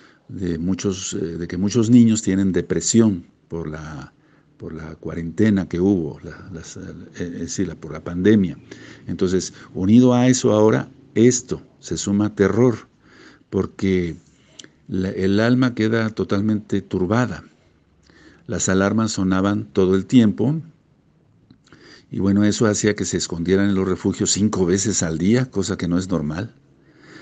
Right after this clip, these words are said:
Ahora, pero la pregunta sigue siendo, ¿y ahora qué? ¿Acaso ya se calmó el enemigo? No, sabemos en el Tanaj que dice todo lo contrario, que va a arreciar esto después, o no faltará mucho.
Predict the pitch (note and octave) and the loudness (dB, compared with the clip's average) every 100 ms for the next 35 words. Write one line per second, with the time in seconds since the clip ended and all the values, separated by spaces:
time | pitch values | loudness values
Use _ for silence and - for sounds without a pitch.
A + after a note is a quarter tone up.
0 | - - F2+ F2 C2+ - - _ - F2+ | -20 -10 -4 -4 -4 -12 -20 _ -4 -2
1 | E2 E2+ F2+ G2 G2+ G2 A2 F2+ A2 G2 | -2 -2 0 0 0 0 0 0 0 0
2 | C#2+ E2 F2 F#2 G#2 G#2 G2 - - A#2+ | 0 -2 0 2 2 0 -6 -6 0 0
3 | F#2 - - - - - - G2+ G2 F2 | 0 -8 -20 -20 -18 -12 -4 0 0 0
4 | E2+ F#2 F#2+ F#2+ F2 E2 F#2+ F#2+ E2+ D#2+ | 0 0 -2 -4 -2 0 0 0 0 -2
5 | E2+ F#2 A#2+ F3+ - - D#2+ D#2+ C#2 - | -2 0 0 -2 -6 -12 -8 -8 -8 -14
6 | - - E2 F2+ G2+ F2 - E2+ E2+ E2+ | -20 -10 -4 0 0 -2 -6 -8 -6 -6
7 | D#2+ G2 A#2+ C3+ - - - - - F2+ | -2 2 2 2 -4 -20 -20 -16 -4 -2
8 | F#2+ G2+ F2+ - G2+ G2 F2+ D2+ D#2+ D2+ | 0 -2 0 4 4 4 2 -2 -8 -8
9 | D#2 - - E2+ F2 G2+ G2+ E2+ - F2+ | -10 -12 -8 -4 -2 2 2 0 -2 0
10 | F2+ E2+ E2 D2+ C#2+ - C#2 - - _ | 0 -2 -6 -10 -12 -14 -14 -16 -18 _
11 | _ _ _ - E2+ - F#2 F#2+ G#2 - | _ _ _ -12 -12 -4 0 2 2 0
12 | G2 F2 E2+ E2 D2 C2 - | -2 -2 -2 -2 -6 -10 -18